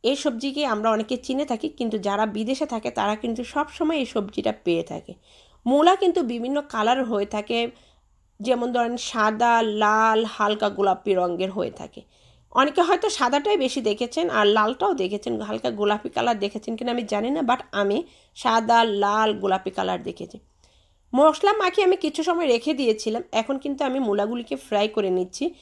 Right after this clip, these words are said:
ফ্রাই করার সময় কিন্তু চুলার তাপ একেবারে লো হিটে বা একবারে হাই হিটেও দেওয়া দরকার, মিডিয়াম ওয়েতে দিয়ে মূলাগুলিকে ফ্রাই করে নিলেই কিন্তু মূলাগুলি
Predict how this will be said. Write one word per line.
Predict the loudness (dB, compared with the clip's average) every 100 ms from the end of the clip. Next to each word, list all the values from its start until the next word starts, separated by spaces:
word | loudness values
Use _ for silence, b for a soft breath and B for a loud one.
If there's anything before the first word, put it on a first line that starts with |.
| B B
ফ্রাই | 0 2
করার | 4 4 2
সময় | 2 -2 -2
কিন্তু | -2 -6 -6
চুলার | -2 -2 -2 -6 _ _ _ _ _
তাপ | -2 0 -2
একেবারে | -4 0 2 2
লো | 4 4 2
হিটে | 0 0 0
বা | 0 -2 -2
একবারে | -4 0 0
হাই | 0 -2 -2
হিটেও | 0 0
দেওয়া | 2 2
দরকার, | 2 0 2 2
মিডিয়াম | 2 0 2
ওয়েতে | 0 0 -2
দিয়ে | 0 0
মূলাগুলিকে | 0 0 0 -2 -2 -4
ফ্রাই | 0 0
করে | 0 0
নিলেই | 0 -2 -2
কিন্তু | -2 -2 -2 -4 B B B
মূলাগুলি | 0 2 4 2